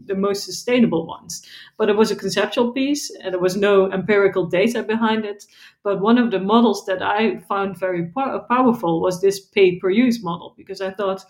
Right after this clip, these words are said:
it works for cars, for instance. Uh, for other products, when you pay per use, you get very conscious about, uh, how much you should be using. So we started thinking about what would be the iconic product <laughs>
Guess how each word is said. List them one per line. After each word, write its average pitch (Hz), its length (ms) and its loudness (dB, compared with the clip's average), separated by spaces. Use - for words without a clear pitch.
it 196 120 -4
works 226 300 4
for 165 480 -6
cars, 247 480 0
for 208 140 -6
instance. 208 640 -6
Uh, 170 280 -6
for 190 200 -2
other 254 240 4
products, 233 360 4
when 208 120 -2
you 233 140 2
pay 302 180 2
per 254 100 0
use, 226 340 4
you 185 80 -6
get 180 200 0
very 208 360 0
conscious 226 500 2
about, 170 400 -4
uh, - 80 -8
how 226 240 4
much 214 380 -2
you 196 140 -8
should 233 300 -4
be 190 60 -10
using. 170 560 -8
So - 180 -2
we 233 120 2
started 233 380 2
thinking 240 300 0
about 175 260 0
what 220 240 2
would 202 180 -2
be 208 100 -4
the 190 140 -2
iconic 196 640 -2
product 226 540 -2
<laughs> 349 240 -12